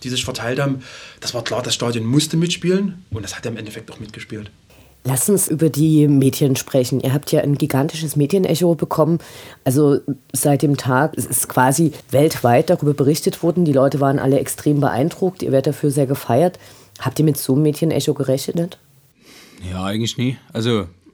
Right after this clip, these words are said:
Speaker 3: dass in der Morgenpost oder was in der Bildzeitung vielleicht ein, ein Bild abgebildet wird, ja, okay, aber dass es so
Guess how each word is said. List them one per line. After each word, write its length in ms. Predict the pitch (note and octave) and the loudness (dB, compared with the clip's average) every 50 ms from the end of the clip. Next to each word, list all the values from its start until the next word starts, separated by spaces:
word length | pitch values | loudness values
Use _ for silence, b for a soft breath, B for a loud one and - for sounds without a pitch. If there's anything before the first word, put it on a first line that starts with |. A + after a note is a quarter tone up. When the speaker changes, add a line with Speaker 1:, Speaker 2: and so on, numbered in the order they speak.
| _ | _
Speaker 3:
dass 200 | - - A2 A#2 | -8 -6 -4 -2
in 60 | C#3+ C#3 | -2 -2
der 60 | B2 | -2
Morgenpost 460 | B2 B2+ C3+ C#3 C3+ D3 D#3 D3+ - | -2 -2 -2 0 0 0 0 0 0
oder 140 | D3+ C#3+ C#3+ | 0 0 0
was 160 | C#3+ C3 A2 | 0 0 0
in 80 | A2+ D3 | 0 -2
der 60 | B2 | -2
Bildzeitung 380 | G#2 B2 C3+ B2+ - C#3+ C3 | 0 -2 -4 -2 -2 -2 -2
vielleicht 220 | A#2+ C3 C3 A2 - | -2 -4 -4 -4 -2
ein, 260 | A#2 A#2 A2+ A2+ A2 | -2 0 0 0 0
ein 140 | F2+ A2+ A2 | -2 -4 -2
Bild 220 | - B2+ C#3 C#3+ | 0 0 0 0
abgebildet 640 | D3 C#3+ - - - _ - D3 C#3+ C3+ C#3 C#3 B2 | 0 -4 -6 -14 -16 _ -2 0 0 0 0 -2 -2
wird, 140 | C3 C#3+ A2+ | -2 -2 -2
ja, 280 | A#2 A2 A2 B2 C#3 C#3 | 0 0 0 0 0 0
okay, 260 | A#2+ G#2 - A2+ A#2 | -2 -2 -2 -2 -2
aber 200 | A2+ A2 A2 G#2 | -2 -2 -2 -2
dass 160 | F#2+ A2+ G#2+ | -2 -4 -4
es 120 | A2 G#2+ - | -4 -4 -2
so 280 | A#2+ B2 C3+ C3+ B2+ | 0 0 0 0 -2